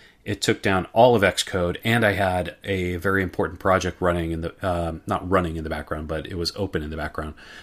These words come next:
Thankfully, it was fine. But, um, you know, if I had unsafe work or something and it just kind of crashed, then that would have been bad news. Uh, thankfully, that didn't happen. But it made me really,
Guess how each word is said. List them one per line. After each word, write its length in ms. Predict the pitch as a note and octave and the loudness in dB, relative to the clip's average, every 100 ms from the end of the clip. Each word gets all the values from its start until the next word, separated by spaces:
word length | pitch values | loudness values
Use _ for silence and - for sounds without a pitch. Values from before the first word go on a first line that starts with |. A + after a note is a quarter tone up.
| - | 0
Thankfully, 500 | A#2+ A2+ G#2 F#2+ F2+ | 4 4 4 2 2
it 60 | G2+ | 0
was 200 | F#2 F2 | 0 0
fine. 400 | - G2 D#2 D#2 - - - - | 2 2 2 -6 -12 -20 -20 -4
But, 360 | G2+ F#2 F2 - | 4 4 4 0
um, 340 | F#2+ F2+ F2 E2+ | -2 0 -2 -6
you 120 | - G#2 | -2 -2
know, 120 | E2 | -2
if 100 | - | -2
I 60 | |
had 200 | F2 F2+ | -2 0
unsafe 460 | E2+ F#2+ - F2+ F2 | -2 -2 0 0 0
work 260 | F#2 F2+ - | 0 0 -2
or 60 | |
something 340 | F2 F#2+ F2 E2 | -2 -2 -4 -4
and 80 | |
it 60 | D#2+ | -6
just 300 | - - - | -6 -8 -8
kind 160 | - E2 | -10 -8
of 100 | - | 0
crashed, 400 | F#2+ E2+ - - | 2 2 -2 -6
then 240 | D#2+ D#2+ | -8 -6
that 260 | F2 E2+ - | -6 -6 -6
would 120 | E2 | -10
have 100 | D2+ | -8
been 200 | F2 D#2+ | -8 -8
bad 220 | C#2+ D2 | -10 -10
news. 460 | D#2 D2+ - - - - | -10 -8 -10 -10 -20 -14
Uh, 140 | G2 D2+ - _ | -12 -10 -12 _
thankfully, 320 | C3 C3+ A2+ | 2 4 0
that 120 | F#2+ | 0
didn't 220 | F2 D#2+ C2+ | -2 -4 -4
happen. 380 | D#2+ - - - | -8 -8 -14 0
But 220 | G2 F2 - - - - | 2 2 -6 -20 -18 -10
it 160 | - G2+ | 0 4
made 220 | G#2+ G#2+ | 6 6
me 240 | G2+ G2 - | 4 2 -2
really, 540 | - F#2+ G2 F2+ E2+ | -6 0 2 2 -2